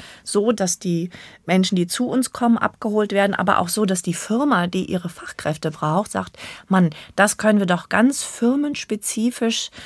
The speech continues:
so, äh, konstruieren, dass das für uns beide passt." Und die Menschen nochmal, die zu uns kommen, sie wollen eine lange Perspektive sich hier aufbauen, und zwar für sich u-,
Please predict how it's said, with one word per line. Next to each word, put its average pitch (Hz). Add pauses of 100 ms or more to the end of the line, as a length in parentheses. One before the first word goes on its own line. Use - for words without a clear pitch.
(200)
so, 233 (200)
äh, 208
konstruieren, 214
dass 196
das 196
für -
uns -
beide 175
passt." - (360)
Und 202 (420)
die 185
Menschen 220
nochmal, 208
die 175
zu -
uns 180
kommen, 175 (280)
sie 180
wollen 220
eine 170
lange 170
Perspektive 180
sich 175
hier -
aufbauen, 151
und 160
zwar 165
für 180
sich 196
u-, 185